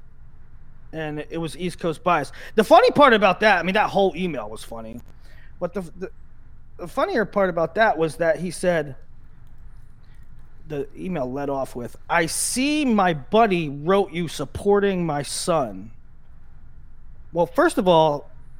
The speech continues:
no, I didn't get an email about that kid before. But two, you saw. Where did you see that? Three,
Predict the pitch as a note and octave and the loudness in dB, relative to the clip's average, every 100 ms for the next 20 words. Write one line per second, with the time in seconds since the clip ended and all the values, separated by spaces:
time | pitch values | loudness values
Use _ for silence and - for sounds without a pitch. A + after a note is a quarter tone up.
0 | - D#3 E3+ A3+ G3 G#3 - - - - | -10 -2 2 4 4 2 -6 -18 -18 -18
1 | - C#3+ A3 C#3 B2+ - A2+ D#3 G3 - | -6 0 2 0 -4 -12 -6 -4 -4 -6
2 | C3 D3+ C#3+ C3 B2+ A#2+ - - - - | -8 -6 -4 -4 -4 -4 -6 -14 -10 -6
3 | C3 - B2+ C3+ A2+ - A2+ A2+ C3+ - | -6 -6 -10 -10 -12 -10 -10 -8 -10 -12
4 | - - - - D3+ D3 - A#3+ C#4 G#3 | -16 -16 -14 -2 -2 -2 -2 2 8 8
5 | F3+ E3+ - - F3 A#3 C#3 C#3+ E3+ D#3 | 6 2 -4 4 8 8 6 0 -6 -2
6 | G#3 A3+ G#3 G3 - A#3+ F#2 D#2+ - - | -2 -2 -6 -8 -8 -10 -10 -12 -14 -14
7 | - - - - - - - - - A3 | -16 -18 -18 -18 -18 -18 -16 -14 -4 2
8 | F4 C#4 G#3+ G#3+ G#3 | 4 6 4 2 -4